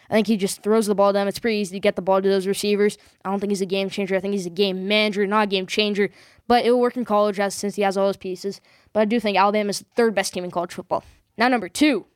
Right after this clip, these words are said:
and I'm moving them down from number one last time we did this. I put Clemson at number one last time we did this. I'm putting Clemson at two now. Trevor Lawrence, great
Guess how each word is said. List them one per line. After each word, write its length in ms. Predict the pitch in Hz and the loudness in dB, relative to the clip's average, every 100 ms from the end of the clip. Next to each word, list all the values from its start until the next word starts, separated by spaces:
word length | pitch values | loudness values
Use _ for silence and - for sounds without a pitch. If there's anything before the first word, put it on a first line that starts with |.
| _ _ _ | _ _ _
and 120 | 214 | -2
I'm 120 | 214 220 | 0 2
moving 300 | 285 294 262 | 2 2 0
them 160 | 247 | 0
down 220 | 214 208 | 0 0
from 160 | 208 202 | -2 -4
number 200 | 208 202 | 0 0
one 200 | 196 185 | 0 0
last 180 | 180 180 | -4 -4
time 140 | 180 | -4
we 80 | 185 | -4
did 100 | 175 | -2
this. 220 | 196 185 - _ - | -2 -2 -6 _ -4
I 80 | 202 | -2
put 140 | 233 | -2
Clemson 360 | - 262 269 233 | 0 0 0 -2
at 120 | 208 | 0
number 200 | 208 202 | 0 2
one 380 | 196 214 180 - | 2 2 0 -4
last 180 | 190 190 | -4 -2
time 120 | 180 | -4
we 80 | 180 | -2
did 140 | 185 | -2
this. 220 | 185 196 - _ _ _ | 0 -2 -4 _ _ _
I'm 80 | 240 | 2
putting 200 | 254 226 | 2 2
Clemson 320 | - 247 - | 2 2 0
at 140 | 180 - - | -2 -4 2
two 240 | 285 240 | 4 4
now. 260 | 180 143 - _ _ _ _ _ | 0 -6 -12 _ _ _ _ _
Trevor 240 | 311 392 480 508 | 2 4 4 2
Lawrence, 280 | 415 - - _ _ _ _ _ _ - | -2 -6 -16 _ _ _ _ _ _ 0
great 300 | 226 349 | 0 0